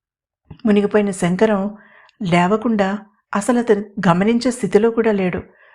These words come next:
ఆట నెగ్గిన హుషారులో ఉన్నాడు. ధనుష్కోటి ఆలహ్య కోసం చూశాడు. ఆమె ఎక్కడా కనిపించలేదు. అనుమానంతో నొసలు ముడివేశాడు ధనుష్ కోటి.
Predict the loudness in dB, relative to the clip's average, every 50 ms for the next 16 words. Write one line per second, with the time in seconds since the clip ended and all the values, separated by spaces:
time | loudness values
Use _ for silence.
0 | _ _ _ -6 -4 -2 0 0 -2 -2 -2 -2 -2 0 0 0 0 2 2 0
1 | 0 2 2 0 2 2 0 0 0 0 0 -2 -2 -2 -4 -8 -12 -16 _ _
2 | -20 -20 _ _ -6 -4 -2 0 0 0 0 -2 -2 -2 -4 0 2 2 0 0
3 | 0 -2 -2 0 2 0 0 0 0 0 0 0 0 0 0 0 0 0 0 0
4 | 0 -2 -2 -4 -8 -14 _ _ -20 _ _ _ _ -2 0 0 0 0 -2 -4
5 | -6 -6 -2 0 2 2 2 0 -2 -2 -2 -2 -2 -2 -2 -2 -2 -2 -6 -8
6 | -10 -14 _ _ _ _ _ -20 -20 _ -6 -2 -2 0 2 2 2 2 2 0
7 | 0 0 0 0 2 2 0 -2 -2 0 2 2 2 2 2 2 2 2 2 2
8 | 0 -2 -2 0 0 0 -2 -2 -2 -2 -4 -4 -4 -6 -10